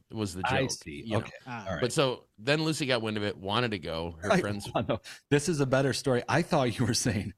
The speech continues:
Speaker 2: "Well, Greta's gonna dress up like Lucy, and Lucy's gonna dress up like me, and the two of 'em are gonna <laughs> go to the dance."
Speaker 1: <laughs> No, no, no, no. That would've been great, though.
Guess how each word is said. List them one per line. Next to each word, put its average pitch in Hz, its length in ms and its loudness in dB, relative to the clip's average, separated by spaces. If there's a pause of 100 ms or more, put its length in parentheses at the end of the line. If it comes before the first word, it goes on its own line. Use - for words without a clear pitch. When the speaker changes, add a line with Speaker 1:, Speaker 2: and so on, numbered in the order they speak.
(240)
Speaker 2:
"Well, 127 120 6
Greta's 143 320 4
gonna 139 180 4
dress - 300 4
up 123 140 2
like 117 160 2
Lucy, 113 340 4
and 98 120 2
Lucy's 120 280 4
gonna 113 160 2
dress 98 280 2
up 107 120 0
like 95 160 2
me, 107 200 2
and 92 100 0
the 87 60 -2
two - 200 2
of 107 100 2
'em 98 100 -2
are 104 60 0
gonna - 240 -2
<laughs> - 0 -
go 190 100 4
to 175 100 -6
the 170 160 -4
dance." - 480 2
Speaker 1:
<laughs> 185 720 2
No, 170 160 2
no, 175 220 0 (140)
no, 143 80 0
no. 147 140 2
That 139 180 4
would've 135 140 2
been 120 120 0
great, 120 320 0
though. 95 240 -2